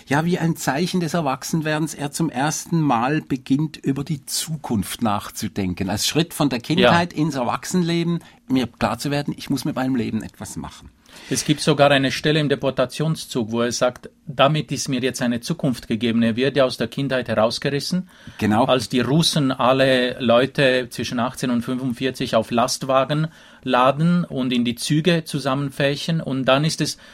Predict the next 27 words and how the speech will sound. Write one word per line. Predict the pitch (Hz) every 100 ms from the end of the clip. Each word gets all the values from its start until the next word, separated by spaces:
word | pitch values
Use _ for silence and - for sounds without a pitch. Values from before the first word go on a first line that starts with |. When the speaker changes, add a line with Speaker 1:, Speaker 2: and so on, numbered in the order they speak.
| -
Speaker 2:
der | 123
ist | 131
der | 151
Augenblick | 151 143 139
seines | 143 135 131
Lebens, | 139 151 123
wo |
er | 135
wirklich | 123 147 131 -
ganz | 127 127
alleine | 123 113 117 101
ist, | 98 -
auf | 117 -
sich | 123
selbst | - 131 -
gestellt, | 120 - 120 120 - -
ohne | - 135 139
Großvater, | 120 120 117 - 117 113 120 113 110 - _ _ -
ohne | 139 135 123
Katica, | 127 - 120 - 123
das | 117 113 -
Serbenmädchen, | 117 113 117 113 110 117 113
das | 107 -
ihn |
liebt, | 110 107 - -
ohne | 143 131 123
Ramina. | 117 113 110 107